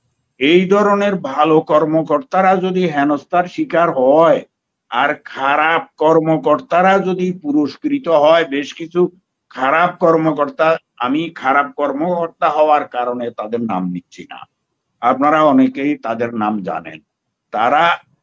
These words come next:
এত খারাপ যে এত কিছু করেছেন যে আল্লাহ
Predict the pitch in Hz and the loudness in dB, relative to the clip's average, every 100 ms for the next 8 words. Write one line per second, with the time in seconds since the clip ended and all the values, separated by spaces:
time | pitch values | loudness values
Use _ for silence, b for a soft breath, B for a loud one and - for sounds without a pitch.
0 | 131 131 131 170 170 170 143 147 151 131 | 0 2 2 0 0 -2 -2 0 0 0
1 | 147 143 123 131 113 131 143 156 - 120 | -2 0 -2 -6 -10 -10 -4 -4 -2 -2
2 | 131 127 131 117 107 90 - _ _ _ | 0 0 -2 -2 -2 -4 -6 _ _ _
3 | 104 110 120 | -2 2 4